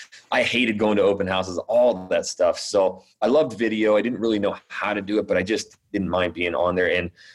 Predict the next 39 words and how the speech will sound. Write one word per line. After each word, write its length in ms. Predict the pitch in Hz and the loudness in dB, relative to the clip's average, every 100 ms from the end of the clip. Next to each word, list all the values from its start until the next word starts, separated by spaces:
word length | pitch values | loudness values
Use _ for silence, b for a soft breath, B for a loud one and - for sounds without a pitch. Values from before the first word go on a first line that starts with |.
| B B | B B
so, 540 | - - 101 95 110 | -6 2 4 4 2
um, 340 | 92 90 85 87 | 2 2 0 -4
what, 360 | 95 107 117 - | -4 0 0 0
what 160 | 110 | -2
we 100 | 104 | 0
did 320 | 95 98 104 92 | -4 -2 0 0
really 340 | 101 110 104 | 0 2 2
was, 500 | 90 92 87 - - 90 | 2 0 0 -6 -12 -6
um, 320 | 87 82 80 - - | -4 -4 -8 -18 -8
I 40 | |
started 340 | - 151 190 104 | -2 0 0 0
doing, 260 | 117 113 | 0 0
you, 160 | 127 156 | -4 -6
everybody's 420 | 127 123 110 120 | -2 0 2 0
heard 380 | 117 113 95 - | 0 -6 -6 -10
Gary 240 | - 101 98 | -4 -2 -2
V, 280 | 92 98 | 0 -2
Gary 240 | 92 95 92 | 0 -2 -2
Vaynerchuk, 640 | 85 92 90 - 92 90 - B B B B | -2 -2 -2 0 2 0 -6 B B B B
and 180 | 117 117 _ | -2 -2 _
I'll 120 | - 135 | -2 0
get 180 | 123 | 0
right 160 | 92 107 | 2 2
into 220 | 101 98 | 0 -4
the, 140 | 90 92 | -4 -2
the 240 | 92 85 | 0 0
real 140 | 95 | 0
estate 260 | 95 - 87 | -2 -2 -6
production, 420 | - 92 92 - | -2 0 0 -2
but 100 | 82 | -6
it's 120 | 87 | -6
pretty 160 | - 95 | -4 -4
important 360 | 85 98 92 85 | -2 -2 -2 -4
we 60 | |
kinda 220 | 80 90 | -4 -6
cover 280 | 78 - 87 | -4 -2 -2
this 160 | 85 82 | -2 -4
first, 380 | - 95 92 | -4 -4 -2
that 120 | - | -4